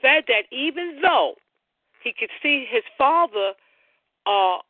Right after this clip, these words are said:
having a liking for the darker the berry, the sweeter the juice, and going that way, and that's how he came about. It,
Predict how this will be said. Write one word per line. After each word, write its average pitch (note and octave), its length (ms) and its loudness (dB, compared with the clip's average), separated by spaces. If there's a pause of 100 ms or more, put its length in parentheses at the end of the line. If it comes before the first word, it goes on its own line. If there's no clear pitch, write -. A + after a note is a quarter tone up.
having G#3 380 0
a F#3 60 -8
liking F#3+ 560 -4 (540)
for F3+ 320 0 (140)
the F#3 80 -4
darker G3 320 0
the E3+ 80 -8
berry, F3+ 320 -4
the E3+ 180 -12
sweeter F3+ 220 -16
the D3+ 120 -18
juice, F#3 360 -10 (220)
and F#3 160 -12
going F3+ 300 -6
that E3 200 0 (180)
way, F3+ 280 0
and E3+ 100 -8
that's E3 180 0
how D3+ 140 0
he A3+ 280 -8
came D#3 320 -4
about. D3+ 500 -4 (1500)
It, D#3+ 120 -12